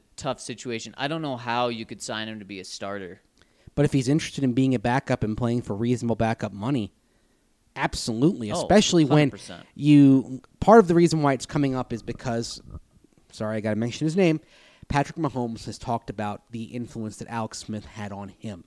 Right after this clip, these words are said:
Speaker 1: Right.
Speaker 2: And basically, Alex Smith knew Patrick Mahomes was taking his job in a year, and yet Smith was very open in terms of sharing information, sharing knowledge,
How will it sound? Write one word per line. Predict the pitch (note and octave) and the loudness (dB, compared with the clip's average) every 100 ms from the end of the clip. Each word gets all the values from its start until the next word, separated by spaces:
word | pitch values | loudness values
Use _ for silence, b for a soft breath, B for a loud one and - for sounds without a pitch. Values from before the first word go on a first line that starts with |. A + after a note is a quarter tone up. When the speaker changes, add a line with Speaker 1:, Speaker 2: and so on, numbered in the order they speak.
| _ | _
Speaker 1:
Right. | G#2+ F#2+ b b | -14 -14 b b
Speaker 2:
And | A#2 A#2 A2+ | -6 -4 0
basically, | C#3+ - D#3+ C#3+ C#3 B2+ _ | 0 0 -4 -2 -4 -4 _
Alex | C3+ C#3+ - | -2 -2 -2
Smith | - A#2+ A#2 | -4 -4 -4
knew | A2+ A#2 B2+ C#3 A#2+ F#2+ G2 b b b | -4 0 4 4 4 -4 -14 b b b
Patrick | - A#2+ B2+ | -4 -4 0
Mahomes | C#3+ C3 C3 | 2 2 0
was | A#2 | -8
taking | - G2 - | -8 -10 -6
his | C3+ - | -8 -2
job | D3+ A#2 A#2+ _ _ | 0 0 -2 _ _
in | - B2+ | -6 -4
a | |
year, | B2+ F#2+ G2 - _ _ _ _ _ | -4 -6 -10 -18 _ _ _ _ _
and | B2+ A#2+ A#2 | -6 -4 -2
yet | A#2+ A#2 _ - | -2 -4 _ -14
Smith | - - C3+ C3 - _ _ _ _ _ | -12 -4 -2 -2 -6 _ _ _ _ _
was | - A#2+ A#2+ A2+ G#2+ - - _ _ _ _ _ _ _ _ _ _ _ - | -8 -4 -4 -4 -8 -14 -20 _ _ _ _ _ _ _ _ _ _ _ -20
very | C3 G#2 C3 D#3+ D#3 | -18 -6 0 2 2
open | C3 D#3+ - G2+ G2 - | 0 0 -2 -4 -10 -10
in | B2 | -8
terms | A#2+ C3 B2+ | -6 -6 -6
of | A2+ | -8
sharing | - - B2+ C3 | -8 -4 -2 -2
information, | B2+ A#2+ B2 A#2 A#2 - C3+ | -4 -6 -6 -6 -6 -6 -8
sharing | B2 - B2 B2 A#2 | -8 -6 -4 -4 -6
knowledge, | A2 A#2 A#2+ | -4 -2 -4